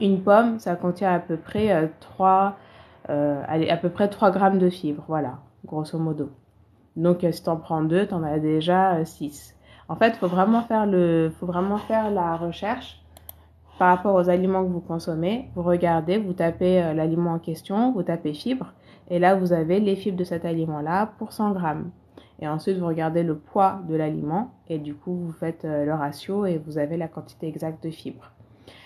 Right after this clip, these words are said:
Après, moi, ce que je vous recommande, c'est vraiment de pas faire des fixations sur, euh, absolument, euh, calculer la quantité de calcium que vous consommez, la quantité de magnésium que vous consommez,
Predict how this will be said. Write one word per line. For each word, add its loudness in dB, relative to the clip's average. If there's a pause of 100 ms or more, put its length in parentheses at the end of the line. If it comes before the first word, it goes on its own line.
(260)
Après, 4
moi, 6
ce -4
que 2
je 0
vous 2
recommande, 4
c'est 4
vraiment 4
de 2
pas 6
faire 2
des 0
fixations -2
sur, 0
euh, 4 (400)
absolument, 4
euh, 0 (120)
calculer 4 (280)
la -2
quantité -2
de -6
calcium 2
que 2
vous 0
consommez, -2 (280)
la -4
quantité -4
de 4
magnésium 6
que 0
vous 0
consommez, -2